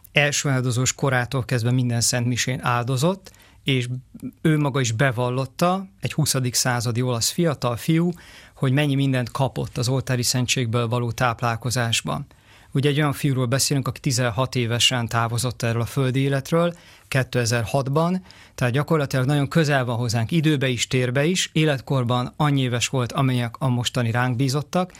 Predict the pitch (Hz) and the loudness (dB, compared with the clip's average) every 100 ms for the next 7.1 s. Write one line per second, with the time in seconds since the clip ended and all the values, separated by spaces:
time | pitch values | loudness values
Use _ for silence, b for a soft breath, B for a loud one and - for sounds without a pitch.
0 | B B B 160 - 180 170 135 135 - | B B B -2 2 2 2 0 0 -2
1 | - 123 120 113 160 151 135 120 117 110 | -2 0 0 2 2 2 2 0 0 0
2 | 156 131 123 131 - 117 113 117 117 147 | 0 0 0 -4 -2 -2 0 -2 -2 -2
3 | - 123 123 120 - - - - - 147 | 0 0 0 0 0 -2 -8 -4 0 2
4 | 131 - 120 - 165 - 151 139 139 B | 0 -2 -2 -2 -2 2 2 2 -2 B
5 | B B B B - 127 127 - 277 - | B B B B -2 0 0 -2 -8 -6
6 | 285 196 139 131 117 131 120 - 127 123 | 0 0 2 -2 -2 -4 -4 0 2 2